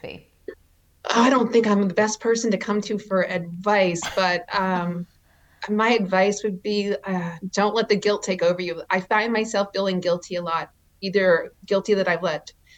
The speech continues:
Speaker 2: my kids down, that I'm not down here all the time. Every time I leave the house, I feel guilty that I'm leaving Chris, especially since we just got a new puppy who is, like, ruling our lives right now.
Speaker 1: <laughs>
Speaker 2: Um, so I try and compartmentalize that.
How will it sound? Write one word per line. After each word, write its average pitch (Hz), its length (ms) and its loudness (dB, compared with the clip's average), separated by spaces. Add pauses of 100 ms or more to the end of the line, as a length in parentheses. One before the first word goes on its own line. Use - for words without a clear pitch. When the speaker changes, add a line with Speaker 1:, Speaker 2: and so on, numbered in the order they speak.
(360)
Speaker 2:
my - 120 -6
kids 302 220 -4
down, 262 200 0
that 196 100 -2
I'm 175 100 -2
not 170 180 0
down 160 240 -2
here 202 200 -2
all 233 80 0
the 233 80 0
time. 226 500 -4
Every 208 200 -4
time 196 260 -4
I 165 80 -2
leave 170 240 -8
the - 100 -10
house, 220 520 4
I 180 140 0
feel 170 180 0
guilty 165 340 0
that 156 160 -4
I'm 160 140 -6
leaving 165 260 -10
Chris, 214 260 2
especially - 400 0
since 190 200 -2
we 185 60 -8
just 180 200 -2
got 180 120 2
a 170 60 2
new 165 160 -2
puppy 165 420 -4
who 170 200 -6
is, 170 120 -10
like, 165 160 -2 (380)
ruling 233 420 4
our 180 160 2
lives 170 400 0
right 151 280 -4
now. 151 360 -2
Speaker 1:
<laughs> 180 60 -18 (340)
Speaker 2:
Um, 165 440 -4 (220)
so 262 200 2
I 254 160 2
try 240 340 0
and 254 120 0
compartmentalize 165 880 -4
that. - 300 -8